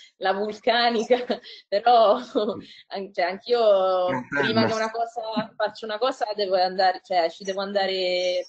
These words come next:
Speaker 1: ci devo riflettere parecchio, questo è vero, rifletto parecchio prima di fare qualcosa, perché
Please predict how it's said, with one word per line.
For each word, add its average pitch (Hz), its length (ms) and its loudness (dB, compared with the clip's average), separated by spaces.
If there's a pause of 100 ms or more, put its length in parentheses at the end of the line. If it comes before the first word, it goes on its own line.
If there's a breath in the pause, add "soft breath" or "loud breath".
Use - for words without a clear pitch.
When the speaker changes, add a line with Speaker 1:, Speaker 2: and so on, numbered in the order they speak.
(140)
Speaker 1:
ci 202 80 -10
devo 208 120 4
riflettere 208 520 0
parecchio, 190 560 2
questo 220 240 -6
è 175 60 -8
vero, 170 340 2 (960)
rifletto 196 840 -2
parecchio 196 400 2
prima 185 200 -4
di 180 100 -8
fare 180 240 0
qualcosa, 180 480 -2
perché 170 680 -2